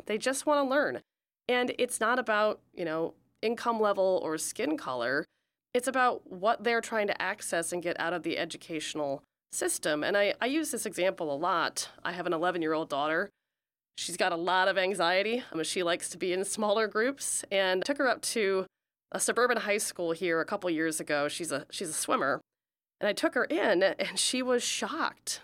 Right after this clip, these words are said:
because this particular high school has five thousand students.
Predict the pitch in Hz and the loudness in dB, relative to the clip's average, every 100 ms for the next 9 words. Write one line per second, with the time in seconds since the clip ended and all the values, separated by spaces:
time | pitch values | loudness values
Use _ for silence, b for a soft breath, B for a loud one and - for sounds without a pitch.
0 | - - 226 208 254 254 - 240 294 294 | -10 -6 -4 -2 0 -2 -4 -4 -4 -2
1 | 254 175 175 - - - 143 143 - _ | 0 0 0 0 -2 -6 -4 -4 -4 _
2 | _ _ _ - 226 220 226 233 233 202 | _ _ _ -4 -2 0 2 0 2 0
3 | 196 160 - 359 - - - - | 0 -4 -4 -4 -4 -8 -8 -8